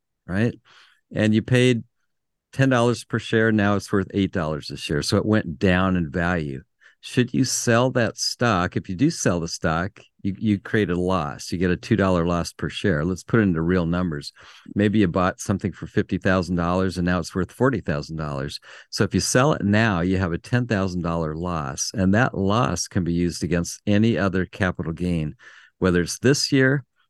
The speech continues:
or you can carry it forward to future years. So first of all, we're big believers in tax loss harvesting from a tax standpoint because you can offset other capital gains. So that's a good thing.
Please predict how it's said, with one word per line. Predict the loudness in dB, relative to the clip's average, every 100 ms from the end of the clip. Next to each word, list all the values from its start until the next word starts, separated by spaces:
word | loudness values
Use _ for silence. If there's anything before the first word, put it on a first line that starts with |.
| _
or | 2 2
you | 0
can | -4
carry | -4 -2 0
it | -2
forward | -2 -2 -2
to | -4
future | -4 -2 -2 -4 -6
years. | -6 -8 -8 -10 -10 -20 -10
So | 0 2 2
first | 0 0 0
of |
all, | 2 2
we're | 2
big | 2 2 2
believers | 2 2 2 2 -2 -4
in | -6
tax | -2 -2 -2 -4
loss | -4 -6 -2
harvesting | 2 2 2 -2 -2 -2 0
from | 0 0
a |
tax | -2 -2 0 -2 -6
standpoint | -4 -4 -4 -6 -6 -6 -12 -20 -6
because | -4 2 2 4
you | 2 2
can | 2
offset | 0 0 0 0 -2 -2 -2
other | -2 0 -2
capital | -2 -2 -2 -4 -6
gains. | -4 -4 -4 -4
So | 0
that's | 0 0
a |
good | 2 0 0
thing. | -4 -6